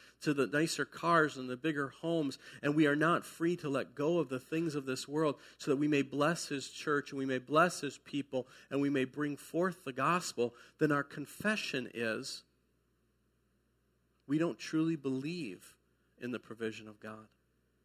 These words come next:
We don't truly believe in his w-, ability to provide for us. We must love him and his people and his church so deeply that we can let go and say, "What is needed of me?"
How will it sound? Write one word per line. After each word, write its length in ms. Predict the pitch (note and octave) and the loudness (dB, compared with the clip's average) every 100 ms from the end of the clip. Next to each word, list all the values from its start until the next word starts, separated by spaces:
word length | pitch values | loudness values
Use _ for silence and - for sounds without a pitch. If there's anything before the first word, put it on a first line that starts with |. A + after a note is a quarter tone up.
| _ _ | _ _
We 120 | C3 | 4
don't 180 | E3+ C3+ | 6 6
truly 440 | - - F3+ F3+ E3+ - _ | -2 0 2 2 -2 -12 _
believe 560 | D#3 C#3+ D3+ F3+ F3 B2 | 4 6 4 2 2 0
in 140 | B2 | -2
his 240 | C3 C#3 B2+ | -2 -4 -2
w-, 180 | C#3 - | -6 -6
ability 460 | B2+ D3+ E3+ C#3+ | 0 2 4 2
to 140 | - C3+ | -2 -8
provide 500 | C3+ B2 C3 B2+ B2+ | -8 -4 0 -2 -4
for 400 | - D#3+ F#3 A2 | -6 -2 -2 -4
us. 340 | - - - _ _ _ _ _ _ _ _ _ _ _ _ C3+ | -8 -16 -18 _ _ _ _ _ _ _ _ _ _ _ _ -8
We 220 | D3 F3+ F#3 | -2 2 2
must 420 | D#3 D#3 - - | 0 0 -2 -2
love 320 | C#3 D3+ C3+ A#2+ | 0 0 -2 -8
him 240 | D3+ D#3 D3+ | -6 -4 -4
and 100 | B2 | -6
his 160 | A#2+ | -10
people 440 | - - E3 D3+ A2 | -12 -12 -8 -8 -8
and 120 | A#2+ | -8
his 160 | A#2 - | -10 -12
church 380 | - D3+ D3 - - _ | -2 0 0 -8 -20 _
so 240 | - D3+ | -4 -2
deeply 380 | D3 D3+ D#3 C3+ | -2 -2 -4 -4
that 180 | A#2 A#2 | -6 -6
we 100 | C3+ | -8
can 200 | - C3 | -8 -8
let 220 | B2 - | -8 -6
go 340 | C3 D#3 B2+ - _ _ _ _ _ _ _ _ _ _ | -2 0 0 -6 _ _ _ _ _ _ _ _ _ _
and 120 | - A#2 | -12 -6
say, 140 | B2+ | -4
"What 180 | A#2+ C#3 | 0 0
is 160 | C3+ | 0
needed 340 | B2 C3+ C#3 A2+ | -4 -4 -4 -6
of 180 | A2 A#2 | -8 -12
me?" 180 | A2 | -18